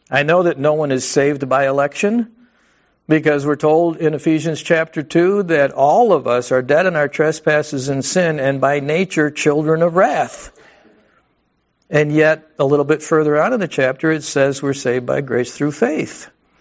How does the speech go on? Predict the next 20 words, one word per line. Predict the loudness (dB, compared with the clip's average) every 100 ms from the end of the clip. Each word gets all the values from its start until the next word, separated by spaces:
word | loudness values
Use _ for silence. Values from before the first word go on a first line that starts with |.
| _ _ _ _ 0
that | 2 2
there | 0 0
is | 0 0
a | 0
part | 0 2 2 0
in | -2
which | -2 -2 -6 -18 _ -2
God | 0 2 -2
chooses, | -4 -4 -2 -2 -2 -2
and | -4 -2
there's | -2 -2
a | -6
place | -2 0 0 -2
where | -2 0
we | 0 0
need | -2 -2
to | -2
believe | 0 0 2 0 -2
and | -4 -4
follow. | 0 2 2 2 -2